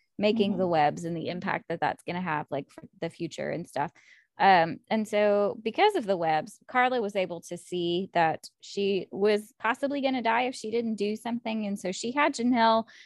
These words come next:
Speaker 1: make rings for the queens to wear, kind of like,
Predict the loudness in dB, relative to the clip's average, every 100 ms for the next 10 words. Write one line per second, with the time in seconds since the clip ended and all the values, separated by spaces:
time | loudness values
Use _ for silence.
0 | _ 2 4 4 2 -8 _ -12 0 2
1 | 2 0 -6 -10 -8 -6 -6 -6 -6 0
2 | 0 0 -4 -6 -4 -2 -2 -2 -4 _
3 | _ _ 2 2 2 2 4 4 4 -2